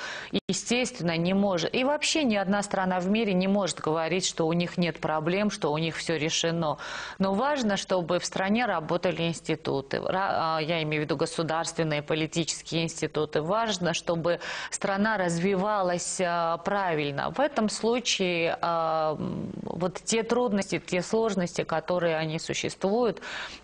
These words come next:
они преодолимы. Я, а, очень часто приводила,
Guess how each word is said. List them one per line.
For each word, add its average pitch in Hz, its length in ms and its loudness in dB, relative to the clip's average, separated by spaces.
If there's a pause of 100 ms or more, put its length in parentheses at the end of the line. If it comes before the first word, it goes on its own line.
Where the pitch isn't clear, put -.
они 202 340 2
преодолимы. 170 1120 0
Я, 233 440 2
а, 202 180 2
очень 208 340 2
часто 226 360 0
приводила, 175 760 0